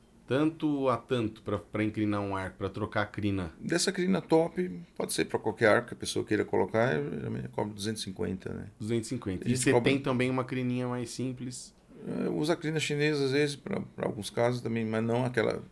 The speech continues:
Speaker 1: E fica
Speaker 2: tão ruim
Speaker 1: quanto?
Speaker 2: assim, né? Tem
Speaker 1: Uma
Speaker 2: crinas chinesas
Speaker 1: mediana.
Speaker 2: boa, né? Cobro cento e oitenta, né?
Speaker 1: Cento e oitenta.
Speaker 2: É que só a mão de obra, se a pessoa levar uma crina pra me trocar, eu cobro cento e cinquenta.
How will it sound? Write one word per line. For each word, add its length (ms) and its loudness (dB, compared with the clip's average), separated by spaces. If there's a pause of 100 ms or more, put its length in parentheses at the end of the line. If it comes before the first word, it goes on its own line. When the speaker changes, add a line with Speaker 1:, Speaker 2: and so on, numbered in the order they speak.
(180)
Speaker 1:
E 60 -8
fica 220 2
Speaker 2:
tão 80 6
ruim 160 2
Speaker 1:
quanto? 120 8
Speaker 2:
assim, 260 0
né? 220 0
Tem 200 -6
Speaker 1:
Uma 60 -10
Speaker 2:
crinas 280 -4
chinesas 260 2
Speaker 1:
mediana. 360 6
Speaker 2:
boa, 140 6
né? 220 0 (840)
Cobro 240 -6
cento 240 -4
e 40 -2
oitenta, 540 -2
né? 220 -4
Speaker 1:
Cento 440 -2
e 40 2
oitenta. 400 -4 (240)
Speaker 2:
É 140 -6
que 80 -10
só 120 0
a 40 4
mão 160 6
de 80 4
obra, 180 8
se 80 -2
a 40 -12
pessoa 200 0
levar 200 6
uma 180 0
crina 260 -4
pra 120 -4
me 80 -2
trocar, 320 -2
eu 40 -2
cobro 240 -4
cento 200 -4
e 40 -8
cinquenta. 480 -6